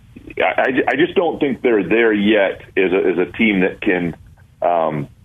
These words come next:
can really compete with the top of the league. Now, I could be wrong. If a few of these transfers are better than you think, if they're more solid up front, if, if you,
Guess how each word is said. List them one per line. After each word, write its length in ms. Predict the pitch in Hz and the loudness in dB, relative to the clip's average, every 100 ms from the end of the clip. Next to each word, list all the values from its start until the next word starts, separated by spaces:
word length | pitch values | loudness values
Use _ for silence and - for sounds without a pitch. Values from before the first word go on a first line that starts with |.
| - - - - - - - | -20 -20 -20 -20 -20 -14 -4
can 140 | 110 | 2
really 240 | 117 123 107 | 4 4 2
compete 440 | 90 - - 120 | -2 -2 0 2
with 140 | 98 | 2
the 60 | - | 0
top 320 | - 104 95 | -2 -2 0
of 60 | 90 | 0
the 80 | 90 | 2
league. 340 | 107 87 73 | 2 0 0
Now, 420 | 98 98 87 - - - - - - - - - - - - | 0 0 -4 -10 -20 -20 -20 -20 -20 -20 -20 -20 -20 -10 -2
I 120 | - | -2
could 200 | - 131 | 0 2
be 100 | 147 | 4
wrong. 340 | 127 101 80 | 4 2 -2
If 80 | 80 | -6
a 80 | 87 | -2
few 140 | 123 | 2
of 60 | 117 | 2
these 120 | 104 | 2
transfers 500 | - 117 113 120 107 | 0 0 0 0 0
are 60 | 101 | 0
better 240 | 117 110 | 0 0
than 80 | 107 | 2
you 100 | 98 | 2
think, 220 | 110 107 | 0 0
if 100 | 85 | 0
they're 160 | 82 85 | -2 0
more 220 | 101 107 - | 0 0 0
solid 320 | 101 104 101 | 2 2 0
up 100 | - | -2
front, 240 | - 104 104 - | -2 -2 -4 -4
if, 140 | 90 - | -4 -4
if 120 | 85 - | -8 -4
you, 120 | 90 | -6